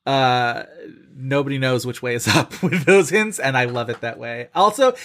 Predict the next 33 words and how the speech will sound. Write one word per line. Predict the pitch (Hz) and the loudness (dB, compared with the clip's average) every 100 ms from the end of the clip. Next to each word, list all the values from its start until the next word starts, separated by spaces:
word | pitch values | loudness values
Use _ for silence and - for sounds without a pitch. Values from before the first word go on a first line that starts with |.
| - | -4
if | 196 214 | -2 -2
you | 180 | -2
know | 190 302 | 0 0
what | 311 | 0
they | 156 139 | 2 4
are, | 131 160 190 190 | 4 4 0 0
like, | 156 175 | 2 4
I, | |
you, | 170 165 175 156 - | 2 -2 -8 -8 -2
I | 160 160 | 0 0
just | 170 143 | -2 2
laugh | 131 123 | 2 2
my | 117 | -2
ass | 113 107 107 | -4 -4 -4
off | 107 | -6
every | 110 113 | -6 -10
time | 110 110 | -12 -14
you | |
put | 113 113 | -14 -14
'em | 113 | -12
up | 110 | -12
because | 117 120 117 | -10 -10 -10
I'm | |
just | 113 123 | -10 -8
like, | 120 | -8
"This | 120 120 | -10 -12
is | 113 | -14
fully | - 52 | -14 -14
insane," | 55 - - 53 58 | -14 -12 -12 -12 -16
and | 60 | -16
I | 53 | -14
love | 53 55 | -12 -12
it. | - | -14